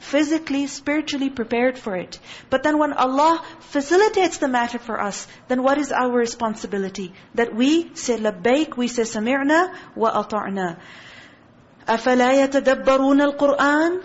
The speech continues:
Then do they not reflect upon the Qur'an? أَمْ عَلَى قُلُوبٍ أَقْفَالُهَا? Or are there locks upon their hearts? All of us are being addressed over here. You see, when a person reflects on the Qur'an, then what happens?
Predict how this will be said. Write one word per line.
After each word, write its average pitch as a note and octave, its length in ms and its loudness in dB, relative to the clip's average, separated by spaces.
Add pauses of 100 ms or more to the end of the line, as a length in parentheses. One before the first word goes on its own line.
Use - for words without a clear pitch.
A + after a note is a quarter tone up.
(140)
Then B3+ 220 2
do C4 120 2
they C#4 120 2
not C4+ 260 2
reflect C#4 480 0
upon C#4+ 260 0
the D4 80 2
Qur'an? D4+ 720 0 (260)
أَمْ A#3+ 160 2
عَلَى B3 460 2
قُلُوبٍ B3+ 460 2
أَقْفَالُهَا? A3+ 1080 0 (240)
Or G#3+ 140 2
are A3+ 220 2
there A#3+ 180 2
locks A#3 600 0
upon A3+ 320 0
their G#3+ 140 0
hearts? F#3 680 -4 (300)
All G4+ 320 4
of D#4+ 120 2
us C4 320 -2
are A#3+ 100 0
being B3 240 -2
addressed G#3+ 420 -4
over F#3 200 -6
here. F#3 320 -8 (420)
You C#4 80 -2
see, F#4+ 160 2
when F4+ 140 4
a E4 80 4
person D#4 360 0
reflects C#4 460 -2
on C#4 100 0
the B3 80 0
Qur'an, G#3+ 560 -4
then B3 140 -2
what B3+ 140 2
happens? G3+ 480 -4